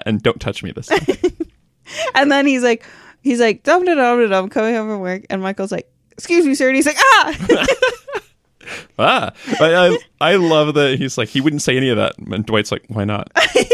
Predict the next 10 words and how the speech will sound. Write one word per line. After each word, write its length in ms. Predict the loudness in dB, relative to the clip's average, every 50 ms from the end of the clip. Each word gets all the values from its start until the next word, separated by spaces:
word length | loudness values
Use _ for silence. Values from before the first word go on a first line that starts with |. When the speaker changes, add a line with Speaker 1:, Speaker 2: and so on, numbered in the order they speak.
| 4 4
Speaker 2:
I 200 | 4 2 0 0 -2 -4
know. 920 | -6 -8 -8 -8 -8 -12 -12 -10 -10 -10 -4 -2 -2 -2 0 -2 -2 -2 -2 -8 _
Dwight 280 | 2 2 4 6 6 4 4
is 80 | 2 2
taking 320 | 2 2 2 2 2 2
it 160 | 0 0 -2 -4
so 260 | -4 -2 0 0 0
seriously. 500 | -2 -4 -4 -4 -4 -4 -4 -4 -4 -6
It's 100 | -4 -4 -4
awesome. 500 | -4 -4 -4 -4 -6 -8 -10 -10 -10